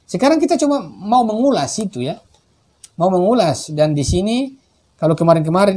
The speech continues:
itu saya menjelaskan sendiri, sekarang di sini didampingi oleh beberapa peserta ya, yang kita juga mengkaji secara bersama.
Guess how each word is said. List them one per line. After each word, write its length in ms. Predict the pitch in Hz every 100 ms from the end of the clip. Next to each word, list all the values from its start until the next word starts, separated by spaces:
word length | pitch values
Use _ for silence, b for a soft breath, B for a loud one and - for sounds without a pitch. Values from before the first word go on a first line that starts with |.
| 190
itu 240 | 185 180
saya 240 | 156 175
menjelaskan 720 | 165 156 156 180 - 165 151 143
sendiri, 720 | 147 170 277 320 196 247 320 _ _ - -
sekarang 640 | - - 180 208 202 175
di 40 | 143
sini 140 | 175 196
didampingi 640 | 151 143 139 156 165 160
oleh 400 | 143 135 123 127 _ _ _ _ _ _ _
beberapa 640 | - 131 123 139 123 117 117
peserta 400 | 120 185 - 107
ya, 240 | 127 214 208 _ -
yang 480 | 139 113 110 107 107
kita 240 | 151 143
juga 240 | 139 135 131
mengkaji 480 | 120 117 131 135 123
secara 480 | 120 120 113 107
bersama. 720 | 98 117 110 110 117 147 233